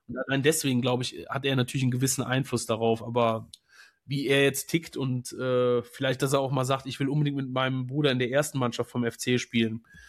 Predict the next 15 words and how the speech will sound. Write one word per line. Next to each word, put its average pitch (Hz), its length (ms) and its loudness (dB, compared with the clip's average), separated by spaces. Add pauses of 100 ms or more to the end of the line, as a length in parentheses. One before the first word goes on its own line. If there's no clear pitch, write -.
(420)
Ähm, 127 560 2 (180)
der 127 80 0
braucht 123 240 0
vielleicht 123 260 0
noch 117 120 -2
ein, 123 180 -2
zwei, 113 320 -6
ja, 127 340 0
ein 127 120 -6
Jahr 127 200 2
vielleicht 123 360 -6
noch 117 220 -8
oder 123 220 -2
so, 120 220 -4
aber 135 460 0